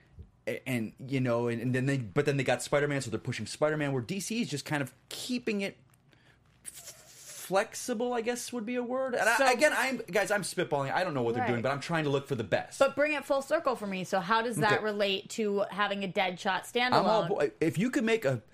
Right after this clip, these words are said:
Speaker 1: thirty million dollar Deadshot film, release it in February,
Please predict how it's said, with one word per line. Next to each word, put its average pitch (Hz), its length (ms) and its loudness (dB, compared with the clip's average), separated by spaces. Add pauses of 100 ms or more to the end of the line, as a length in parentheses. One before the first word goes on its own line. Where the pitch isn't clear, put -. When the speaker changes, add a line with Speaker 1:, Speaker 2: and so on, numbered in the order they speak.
Speaker 1:
thirty 175 300 2
million 170 240 4
dollar 147 200 6
Deadshot 135 420 0
film, 143 380 -2 (320)
release 131 460 2
it 226 80 0
in 120 80 -2
February, 139 720 0